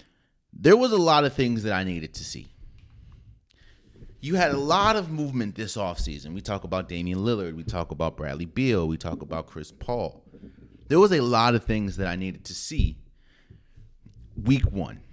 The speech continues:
And while, no, I'm not making any general claims, I'm not making any grandioso claims of how the season's going to go, what I am going to do is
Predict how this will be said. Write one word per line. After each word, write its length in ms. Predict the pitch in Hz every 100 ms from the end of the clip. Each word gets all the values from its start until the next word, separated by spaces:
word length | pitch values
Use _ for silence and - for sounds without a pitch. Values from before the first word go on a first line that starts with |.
| - - - - - - - -
And 220 | 147 143
while, 240 | 151 151
no, 360 | 135 120 90 80
I'm 180 | 98 123
not 200 | 165 -
making 480 | 120 117 117 104 -
any 280 | 110 101
general 460 | 85 101 107 104 87
claims, 600 | - - 104 107 110 104
I'm 100 | 104
not 200 | 117 95
making 400 | 104 101 98 87
any 340 | 95 92 90 - - - - -
grandioso 960 | - 120 120 107 107 107 117 - 110 98
claims 440 | - 113 107 104
of 100 | 95
how 160 | 92 104
the 140 | 95
season's 360 | 92 117 107 98
going 280 | 92 92 90
to 80 | 87
go, 560 | 76 147 185 113 135 - - - - -
what 140 | 269
I 40 |
am 200 | 277 294
going 240 | 240 214 185
to 140 | 139
do 320 | 120 135 135
is 600 | 80 120 117 107 104 -